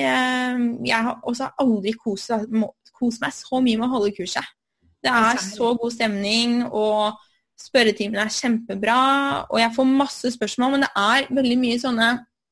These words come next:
Speaker 1: spørsmål som er gode, og som er, går rundt akkurat liksom tilrettelegging for ulike personer, og det er li-, det er liksom ikke sånn, «Hei», ikke sant, det er ikke sånn der, «Hva er en oppfinnende spørsmål?» Det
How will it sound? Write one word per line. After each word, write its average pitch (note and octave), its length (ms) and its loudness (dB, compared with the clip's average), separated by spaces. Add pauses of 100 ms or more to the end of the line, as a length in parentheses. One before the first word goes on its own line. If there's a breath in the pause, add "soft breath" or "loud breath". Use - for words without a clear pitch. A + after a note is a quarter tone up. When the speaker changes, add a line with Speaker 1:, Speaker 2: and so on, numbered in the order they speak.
(360)
Speaker 1:
spørsmål G#3+ 480 -6
som C4 160 -4
er A3+ 240 2
gode, A#3 240 0
og C#4+ 160 -2
som C4 80 -6 (240)
er, B3 220 0 (880 soft breath)
går A3+ 400 4
rundt A#3+ 400 2 (200)
akkurat A3+ 400 0
liksom A3 240 -2 (120)
tilrettelegging G#3 840 -2
for A3+ 160 0 (400)
ulike G#3 320 2
personer, C4+ 680 0
og C4+ 60 0
det A#3+ 80 2
er A#3+ 60 2
li-, G#3+ 100 -2
det A3 100 2
er A#3 80 4
liksom A#3 200 -2
ikke A3+ 140 -6
sånn, G#3+ 200 -4 (140)
«Hei», A#3+ 300 2
ikke A#3+ 120 0
sant, A#3 120 2
det A3+ 40 2
er A3 60 -4
ikke - 80 -8
sånn A#3+ 100 0
der, G#3 200 2
«Hva G3+ 120 4
er G3 80 0
en F#3+ 80 -4
oppfinnende G3+ 360 -6
spørsmål?» A3 400 -2
Det A3+ 100 2